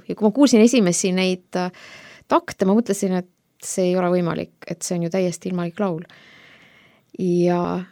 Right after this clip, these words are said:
siis ma hakkasin kuulama sõnu ja ma sain aru, et see on sügavalt vaimulik laul ja see mind niimoodi puudutas, et ma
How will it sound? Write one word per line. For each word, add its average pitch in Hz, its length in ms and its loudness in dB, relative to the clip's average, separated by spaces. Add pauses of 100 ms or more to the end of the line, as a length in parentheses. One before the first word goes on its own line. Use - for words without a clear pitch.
(180)
siis - 240 -2
ma 208 100 2
hakkasin 185 320 -2
kuulama 175 380 2
sõnu 196 240 2 (100)
ja - 380 -10
ma 185 60 -2
sain 190 160 2
aru, 196 320 4
et - 120 -2
see 185 140 0
on 175 180 -2
sügavalt 190 420 0
vaimulik 202 460 0
laul 208 360 -2 (720)
ja 175 340 2 (920)
see 185 260 2
mind 185 180 2
niimoodi 233 320 4
puudutas, 208 520 2
et 170 140 -4 (120)
ma 170 240 -6